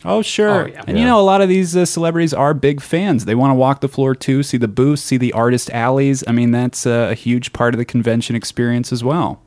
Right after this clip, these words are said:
Speaker 3: It certainly helps when you don't have to wait in line because you're a big star,
Speaker 1: <laughs>
Speaker 3: but they got, they got the, uh, celebrity fast pass
Speaker 1: Yeah,
Speaker 3: access.
Speaker 1: absolutely. I remember, uh, Henry Cavill putting on a Guy Fawkes mask, getting in line at the Suicide Squad booth,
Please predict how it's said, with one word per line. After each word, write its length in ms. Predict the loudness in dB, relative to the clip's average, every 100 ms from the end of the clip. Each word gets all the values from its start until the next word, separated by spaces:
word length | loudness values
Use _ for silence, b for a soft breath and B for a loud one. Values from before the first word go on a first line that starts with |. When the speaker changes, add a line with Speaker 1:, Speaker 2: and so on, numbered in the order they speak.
| -8
Speaker 3:
It 240 | -8 -8
certainly 320 | -6 -4 -2 0
helps 280 | -2 -2
when 100 | -2
you 60 | -2
don't 140 | -2 -2
have 100 | -4
to 60 |
wait 160 | -4 -4
in 120 | -4
line 380 | -4 -4 -4 -8 -14 _ _ b b b b b
because 380 | -6 0 0 2
you're 140 | -2
a 40 | 2
big 220 | 2 2
star, 460 | 2 2 4 4
Speaker 1:
<laughs> 0 |
Speaker 3:
but 340 | 4 2 0 0
they 220 | 0 4
got, 140 | 4
they 180 | 4 2
got 160 | 2 2
the, 120 | 0
uh, 60 | 0
celebrity 400 | 0 0 0 0
fast 380 | 0 0 0
pass 220 | -2 0 2
Speaker 1:
Yeah, 80 | 0
Speaker 3:
access. 260 | 0 0
Speaker 1:
absolutely. 460 | -2 0 0 2 2
I 80 | 2
remember, 540 | 2 2 4 4 4
uh, 420 | 2 4 4 2
Henry 280 | 2 2 2
Cavill 320 | 2 2 2
putting 200 | 2 2
on 100 | 2
a 60 | 2
Guy 260 | 0 0
Fawkes 400 | 0 2 0 0
mask, 360 | 0 2 0 0
getting 180 | 0 2
in 100 | 2
line 240 | 2 0
at 80 | -2
the 60 | -4
Suicide 440 | -2 0 0 -2
Squad 320 | 0 0 0
booth, 280 | 0 0 -2